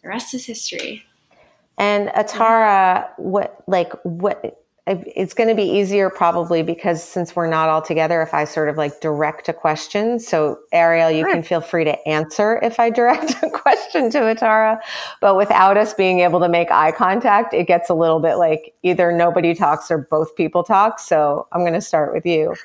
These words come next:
Speaker 3: <laughs>
Speaker 2: What was the, um, what, you know, did you guys just meet and become friends and then start discussing, like,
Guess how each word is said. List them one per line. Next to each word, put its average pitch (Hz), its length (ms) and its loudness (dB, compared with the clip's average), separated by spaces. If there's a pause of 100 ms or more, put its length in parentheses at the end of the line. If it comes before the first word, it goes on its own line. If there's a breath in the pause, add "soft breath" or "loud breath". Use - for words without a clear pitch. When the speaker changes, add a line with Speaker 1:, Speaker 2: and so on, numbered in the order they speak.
(120)
Speaker 3:
<laughs> 240 320 -2
Speaker 2:
What 233 420 4
was 214 300 2
the, 202 580 2
um, 170 500 0 (340)
what, 208 600 0
you 208 120 0
know, 185 180 2
did 165 220 -2
you 190 100 2
guys 190 520 0
just - 300 -10 (160)
meet 220 340 0
and 180 120 0
become 170 300 -2
friends 190 440 0
and 175 120 -2
then 165 160 -2
start 165 260 -2
discussing, 165 520 -4
like, 156 340 -6